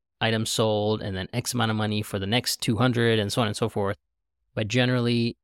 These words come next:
most licensing deals are for some kind of royalty and usually pegged to number of units sold and almost like a profit sharing where they will pay you a dollar or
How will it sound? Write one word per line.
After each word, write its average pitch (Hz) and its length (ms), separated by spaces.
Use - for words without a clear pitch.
most 120 560
licensing 120 560
deals 101 500
are 98 300
for 98 600
some 147 200
kind 120 180
of 98 100
royalty 92 600
and 95 440
usually 110 580
pegged 107 360
to 101 280
number 101 320
of 101 80
units 92 300
sold 92 360
and 92 300
almost 98 280
like 98 120
a 107 60
profit 113 320
sharing 98 360
where 104 200
they 104 220
will 101 400
pay - 140
you 104 320
a 98 160
dollar 95 600
or 101 80